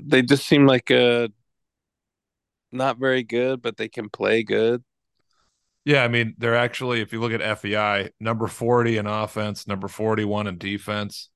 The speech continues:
Speaker 2: In Sagarin, I think they're, um, let's see, I think they're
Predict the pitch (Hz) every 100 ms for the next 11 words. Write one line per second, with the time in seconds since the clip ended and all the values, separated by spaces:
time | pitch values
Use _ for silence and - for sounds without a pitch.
0 | _ _ _ _ _ - 101 90 - 110
1 | 113 104 110 110 104 95 104 92 104 101
2 | 98 92 - _ _ _ _ _ _ _
3 | _ _ _ _ _ _ - 98 95 92
4 | 92 90 - _ _ _ _ _ _ _
5 | _ _ _ _ _ _ _ _ _ _
6 | _ - 101 - 98 92 85 - - 131
7 | - 110 95